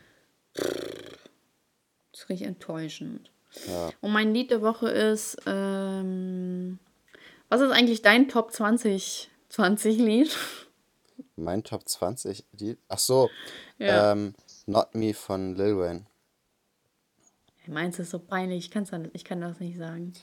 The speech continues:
Speaker 2: Ich bin ziemlich zufrieden mit meinen, äh, Top zwanzig Geschichte. Auch die,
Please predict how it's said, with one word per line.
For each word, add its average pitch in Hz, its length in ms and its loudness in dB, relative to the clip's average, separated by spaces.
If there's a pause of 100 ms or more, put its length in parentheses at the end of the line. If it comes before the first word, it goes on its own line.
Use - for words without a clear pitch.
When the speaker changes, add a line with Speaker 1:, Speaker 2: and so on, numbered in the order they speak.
(120)
Speaker 2:
Ich - 160 -4
bin 151 140 2
ziemlich 135 340 -2
zufrieden 113 400 -4
mit 98 180 -2
meinen, 90 380 -4 (300)
äh, 87 260 -2
Top - 260 -10
zwanzig - 460 -8
Geschichte. 90 520 -6
Auch 92 140 2
die, - 160 -6